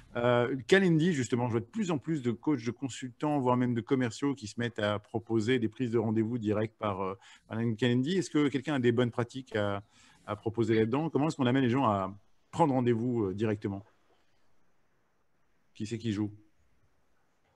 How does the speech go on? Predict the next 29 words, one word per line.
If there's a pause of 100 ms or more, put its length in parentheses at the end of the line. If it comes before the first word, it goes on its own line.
(240)
Tu
es
le
seul ?
Euh,
Vincent. (480)
Vincent
Campos, (840)
qui
est
à
San
Francisco
et
qui
nous,
qui
se
téléporte
directement
jusqu'à
chez
nous. (480)
Vincent, (280)
tu
peux
activer
ton
micro ?